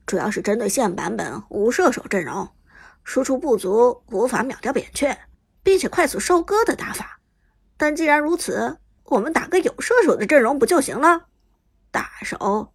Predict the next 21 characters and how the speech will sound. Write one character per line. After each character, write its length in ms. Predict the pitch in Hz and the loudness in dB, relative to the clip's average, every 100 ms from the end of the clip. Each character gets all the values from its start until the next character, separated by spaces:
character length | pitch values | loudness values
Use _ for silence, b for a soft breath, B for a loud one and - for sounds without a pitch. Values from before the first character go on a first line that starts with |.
| _ | _
选 220 | - - - | -4 -2 -2
人。 440 | 202 226 392 - _ _ _ _ _ _ _ _ _ _ _ _ _ _ _ | 2 6 6 4 _ _ _ _ _ _ _ _ _ _ _ _ _ _ _
”“好 260 | - 247 | 4 6
嘞。” 420 | 269 440 311 - - _ _ _ _ _ _ _ _ _ _ _ _ | 10 8 8 2 -20 _ _ _ _ _ _ _ _ _ _ _ _
大 240 | - 392 359 | 0 2 2
手 440 | - 254 277 - | 0 0 0 -2
冷 200 | 269 247 - | -2 -4 -4
笑 240 | - 403 | -2 0
一 100 | 233 | 0
声， 260 | 208 233 233 b b b - | -2 -2 -4 b b b -6
立 160 | 285 | -4
即 120 | 254 247 | -2 -2
选 200 | 220 202 | -4 -4
定 120 | 262 | -4
了 100 | 247 | -4
自 160 | 285 | -4
己 120 | 240 - | -8 -8
的 60 | |
英 200 | - 311 | -6 -4
雄， 340 | 349 208 208 - _ _ _ _ _ _ - | -2 -2 -4 -8 _ _ _ _ _ _ -4
而 360 | 277 311 - | 0 0 -4